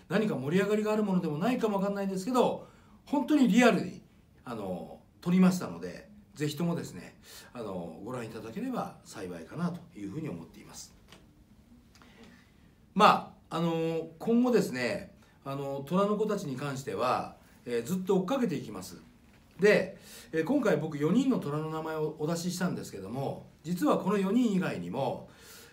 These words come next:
「岩井さん、こういう状況ですから、なんとか僕もそういう虎の子たちの、えー、力になりたいです」と言っていただいた虎が何人もいらっしゃいます。えー、十人を超える虎の方々からそんな申し出をいただいたので、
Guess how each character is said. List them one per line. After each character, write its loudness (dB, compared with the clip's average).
「岩 4
井 6
さ 4
ん、 0
こ 4
う 4
い 2
う 2
状 2
況 0
で 2
す -6
か -4
ら、 -4
な 0
ん 4
と -2
か 4
僕 0
も 0
そ 0
う 6
い 2
う 0
虎 -2
の -2
子 -2
た 0
ち -6
の、 -12
え -4
ー、 -
力 2
に 0
な -4
り 0
た 2
い 2
で 0
す」 -10
と -18
言 -6
っ -10
て -2
い 0
た -2
だ 2
い 2
た -2
虎 -4
が -4
何 2
人 2
も -4
い -8
ら -6
っ -10
し -10
ゃ -8
い -10
ま -10
す。 -18
え -6
ー、 -6
十 6
人 4
を -8
超 4
え 4
る 2
虎 0
の 2
方 -2
々 -4
か -10
ら -12
そ -4
ん -6
な -2
申 0
し -4
出 0
を 2
い -4
た -2
だ -4
い -4
た -4
の -10
で、 -6